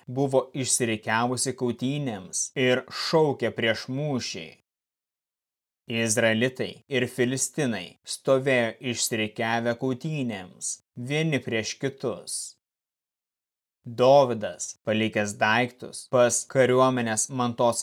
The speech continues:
sargą, nubėgo į kautynių lauką ir pasveikino savo brolius.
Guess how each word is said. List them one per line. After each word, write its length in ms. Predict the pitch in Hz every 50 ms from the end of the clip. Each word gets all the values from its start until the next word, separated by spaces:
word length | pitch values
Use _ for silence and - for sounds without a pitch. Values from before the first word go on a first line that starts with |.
| -
sargą, 600 | - - - 127 117 117 127 139 139 120 107 90 - - - _
nubėgo 680 | 135 135 139 147 151 160 156 147 127 113 101 101 98 -
į 180 | - 139 123 -
kautynių 480 | - 123 120 117 123 117 113 113 110 107
lauką 460 | 110 110 123 131 127 - - 98 90 - - _
ir 240 | _ 143 135 131 -
pasveikino 800 | - 127 - - - 123 113 107 107 110 107 - 117 113 113 107
savo 240 | - - 117 113 117
brolius. 920 | 117 113 127 127 131 139 139 131 120 110 95 85 - - - - - -